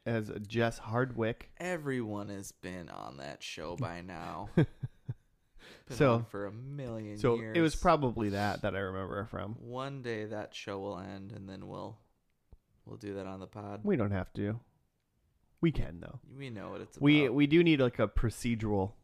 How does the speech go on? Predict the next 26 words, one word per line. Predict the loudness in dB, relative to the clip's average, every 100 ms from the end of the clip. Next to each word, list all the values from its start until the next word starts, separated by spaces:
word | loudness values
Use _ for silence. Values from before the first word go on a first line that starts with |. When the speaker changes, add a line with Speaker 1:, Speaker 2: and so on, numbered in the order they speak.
| _
Speaker 1:
for | -8 -2
this | 0 0
season, | -2 0 2
I | 2
guess, | 2 0 2
right? | 2 2 -2
<laughs> | _ _ _ -20 -20 -20 -10 -8 -2
Speaker 2:
Yeah. | -2 -2 -12 _ _ _ _ _ _ -8
Speaker 1:
Like, | -2
we | 0
haven't | 2
done | 2 0
a |
procedural | -2 -6 -6 -4 -4 -4 -4 -4 -6 -12 -20 _ _ _
Speaker 2:
<laughs> | _ -14 -14 -10 -8 -6
Yeah. | -8 -10 _ -20 _ _ -20 -20 _ -20
We | -16
do, | -10 -6
Speaker 1:
in | -2 2
a |
Speaker 2:
uh, |
Speaker 1:
while. | 4 4 2 -2 _ _ _ _ _ -20
Speaker 2:
uh, | -16
Matlock. | -8 -8 -4 -2 -4 -6 -20 _ _ _ _ _ _ _ _ _ _ _ _ _ _ _ _ -6
Speaker 1:
Ooh, | -4 -4 -6
Matlock. | -6 -10 -14 -18